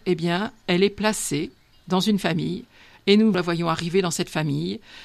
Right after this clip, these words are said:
la construction des relations qui se fait dans cette famille avec toute l'inquiétude que l'on peut avoir, accueillir chez soi une assassine qui est promue à être décapitée. Vous voyez le suspense. Eh bien, justement, ça n'est pas un roman à grand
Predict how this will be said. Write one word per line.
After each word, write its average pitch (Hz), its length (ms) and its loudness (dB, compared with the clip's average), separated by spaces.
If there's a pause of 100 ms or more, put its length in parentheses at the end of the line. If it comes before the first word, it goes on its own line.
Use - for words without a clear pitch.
(220)
la 156 220 -8
construction 202 500 -4
des 190 120 4
relations 214 420 0
qui - 140 -8
se - 100 -4
fait 202 200 -4
dans 170 100 -4
cette - 180 -8
famille 160 420 -8
avec 165 340 -8 (440)
toute - 220 -4
l'inquiétude 202 440 0
que 180 100 -4
l'on 156 120 -2
peut 156 120 -4
avoir, 185 480 -4
accueillir 202 440 -4
chez - 140 -4
soi 175 240 -4
une 156 120 -2
assassine 160 500 -2
qui - 160 -8
est 156 40 -4
promue 196 460 -2
à 170 140 -6
être - 240 -10
décapitée. 175 640 -8 (1200)
Vous 165 120 -10
voyez 175 220 0
le 247 60 -2
suspense. - 760 -8 (480)
Eh 190 40 2
bien, 180 180 0
justement, 170 500 -6 (420)
ça - 160 -4
n'est 196 120 4
pas 185 460 0
un 175 80 -2
roman 175 440 -2
à 160 180 -6
grand 180 720 -4